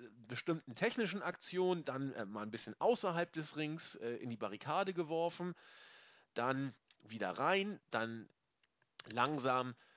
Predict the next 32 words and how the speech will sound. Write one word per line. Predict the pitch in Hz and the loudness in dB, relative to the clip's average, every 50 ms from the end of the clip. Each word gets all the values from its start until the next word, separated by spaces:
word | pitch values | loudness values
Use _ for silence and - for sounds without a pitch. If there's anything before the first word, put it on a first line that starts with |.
| _ _ _ _ - | _ _ _ _ -6
äh, | 107 - | -4 -4
steigerten | - - - 117 156 185 214 196 - 185 | -2 0 2 4 4 4 2 0 0 -2
sich | 165 185 196 - | -2 -2 -2 -2
die | - 196 - | -2 0 0
Aktionen | 151 160 - - - - 185 175 170 175 175 175 - - - - - - _ _ _ _ - | 0 0 -2 -4 -4 0 2 4 4 4 2 0 -6 -10 -18 -20 -20 -20 _ _ _ _ 4
und | 151 165 165 170 156 - - | 6 6 6 4 2 0 0
das | 143 143 139 - - | 2 2 2 0 0
Ding | - 147 143 147 139 127 | 0 0 0 0 0 2
nahm | 127 127 127 123 | 4 4 4 4
an | - 117 110 | 0 -4 -6
Fahrt | - - 110 101 - - | -4 0 0 0 0 -2
auf. | - 90 90 - - | -6 -12 -12 -12 -12
Ich | - 135 - | -12 -10 -2
fand, | - 156 180 190 175 143 120 - | 0 0 0 0 -2 -2 0 0
das | 147 - - - | 0 0 0 2
hat, | 156 151 156 - - - - - - - - _ - _ _ | 2 2 2 0 -4 -8 -8 -8 -12 -16 -20 _ -20 _ _
äh, | - 127 135 135 139 135 135 135 135 131 - _ _ _ _ _ _ _ _ _ _ _ _ | 0 2 4 4 4 4 4 2 0 -2 -8 _ _ _ _ _ _ _ _ _ _ _ _
Brian | 117 113 139 135 147 139 | -4 0 2 2 2 2
Alvarez | - 160 180 156 135 117 127 131 - | 2 2 4 4 4 2 2 2 2
sehr | 131 135 139 | 2 2 2
schön | - - 135 131 127 123 | 2 0 -2 -2 -2 -2
gesagt. | 117 104 113 110 185 - - - - - - - - - - _ | -2 0 0 0 0 -2 -6 -12 -18 -20 -20 -20 -20 -20 -20 _
Nach | - 131 160 165 - | 4 4 4 6 4
der | 165 139 | 4 4
Hälfte | 131 175 233 285 - - - 123 | 6 6 4 4 4 2 -2 -2
dieses | 107 117 120 123 113 - | 0 0 0 0 0 0
Matches | 123 113 107 - - - 85 90 - - - _ | -2 -2 -2 -2 -2 -4 -6 -8 -12 -14 -16 _
war | - 139 156 165 - | 0 2 2 4 4
er | 151 143 | 4 2
sich | 123 123 139 131 - 131 | 2 0 -2 -4 -4 0
sicher, | 117 151 175 - - 110 76 - - - _ _ _ _ _ _ _ _ _ _ _ | 4 4 4 4 4 0 -2 -4 -8 -18 _ _ _ _ _ _ _ _ _ _ _
dass, | - 117 127 120 - - - - - - | 2 2 2 2 0 -4 -6 -6 -8 -8